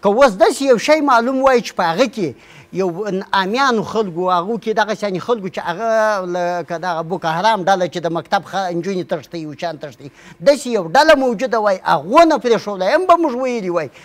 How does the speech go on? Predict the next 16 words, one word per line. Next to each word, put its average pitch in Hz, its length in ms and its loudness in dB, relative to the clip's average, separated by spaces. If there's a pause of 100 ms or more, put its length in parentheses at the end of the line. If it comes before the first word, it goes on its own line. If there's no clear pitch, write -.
(120)
چې - 80 -10
وروره 277 320 2
دا 269 160 2
خو 311 440 2 (100)
خوا 294 140 2
ته 269 120 -2
هغه 302 200 0
خلک 277 280 0
دي، 302 200 -8 (260)
ویلي 214 280 0
مو 180 220 -4
وای. 147 120 -4 (280)
اوس 262 440 4 (260)
هم 277 200 2
واکداران 214 720 4
دي، 311 180 -6